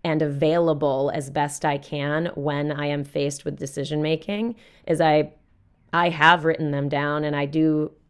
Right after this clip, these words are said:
have them in my easy view in my life. Like, they're written on paper, Post-its and other pieces of paper,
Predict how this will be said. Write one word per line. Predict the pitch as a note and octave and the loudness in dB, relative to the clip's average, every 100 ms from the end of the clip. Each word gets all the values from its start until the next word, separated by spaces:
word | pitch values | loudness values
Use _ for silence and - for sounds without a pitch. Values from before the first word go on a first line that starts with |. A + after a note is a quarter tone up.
| _ _ _ _ _ _ - | _ _ _ _ _ _ -10
have | C#3 D3+ C#3+ | -2 0 0
them | D3+ C#3+ C#3 - | -2 -4 -6 -6
in | D#3 D3+ D3+ D#3 | -2 -2 -4 -4
my | D3+ C#3+ C#3+ C#3 C#3 C#3 _ _ _ _ _ _ _ _ _ | -6 -4 -2 -2 -2 -6 _ _ _ _ _ _ _ _ _
easy | F3 F#3+ G3 E3 F#3 F#3 F#3+ G3 _ _ _ _ | -4 0 0 0 0 0 0 -4 _ _ _ _
view | D3+ C#3 D#3 E3 D3+ C3+ - C#3 _ | -14 0 4 6 4 0 -4 -10 _
in | D#3 D3 | -4 -2
my | C#3+ | 0
life. | C#3 A2+ D2+ G#2 - | 0 0 -2 -8 -12
Like, | - C#3 D#3 | -6 -6 -2
they're | C#3 | -2
written | C#3+ D#3+ E3+ | 0 -2 0
on | E3 E3 E3 D#3+ - _ _ _ _ | 0 0 0 -2 -6 _ _ _ _
paper, | - F3 E3 G3 G3+ G3+ | -2 -2 0 -4 -4 -2
Post-its | D#3+ D#3 G#3+ G#3+ - - | -2 -2 -4 -4 -6 -6
and | D3 D3 | -4 -4
other | D#3 D#3 D#3 | -2 -2 -2
pieces | D#3+ D#3 D#3 | -4 -6 -6
of | D3 | -4
paper, | - D#3 F#3+ G#3+ | -2 -2 -2 -6